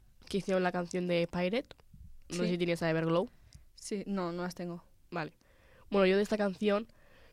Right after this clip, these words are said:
Speaker 1: más que nada es porque, mm, en redes sociales como TikTok o Instagram, muchos edits que se hacen de idols femeninas,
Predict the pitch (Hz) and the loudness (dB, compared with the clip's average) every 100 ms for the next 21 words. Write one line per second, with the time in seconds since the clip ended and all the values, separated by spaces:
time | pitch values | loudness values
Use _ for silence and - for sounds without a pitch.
0 | - 208 190 214 202 208 196 208 196 185 | 2 2 4 2 4 2 2 -2 -2 0
1 | 165 160 - - - - - - 180 170 | 0 0 -6 -20 -20 -20 -20 -10 -4 -2
2 | 165 160 160 - 170 170 175 175 196 180 | -2 -4 -6 -4 0 2 2 2 -2 0
3 | 190 180 - - 185 180 185 175 185 185 | 0 0 0 2 2 4 0 2 0 2
4 | 190 202 - - _ 196 185 196 190 196 | 0 -2 -16 -20 _ 0 2 2 2 0
5 | 185 - 175 175 170 190 185 180 180 180 | -2 -4 0 0 0 -2 0 0 0 -2
6 | 175 - - - - - - - - - | -4 -8 -20 -20 -20 -20 -20 -20 -20 -20
7 | - - 196 185 180 190 185 190 190 190 | -20 -2 2 2 4 4 4 4 2 0
8 | 202 | -2